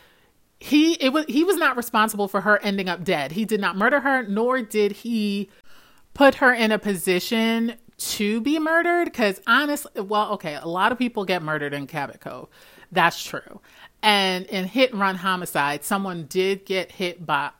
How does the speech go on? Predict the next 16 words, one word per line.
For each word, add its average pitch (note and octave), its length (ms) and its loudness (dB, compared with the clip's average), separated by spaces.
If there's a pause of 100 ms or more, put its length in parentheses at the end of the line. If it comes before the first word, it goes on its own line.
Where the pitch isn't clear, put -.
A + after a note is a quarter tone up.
a D3+ 180 -8
driverless D#3 720 -4
car F#3 500 0 (380)
while D#3+ 800 2 (180)
on B3 180 6
the G#4+ 80 0
side A4+ 280 2
of A4+ 80 0
the A4 80 -4
road. A#4 320 0 (180)
So, B3 840 0 (360)
mm, D4 320 -4 (420)
arguable. F3 580 4 (260)
But, F#3 680 4 (180)
<laughs> - 140 -8
okay. - 800 -2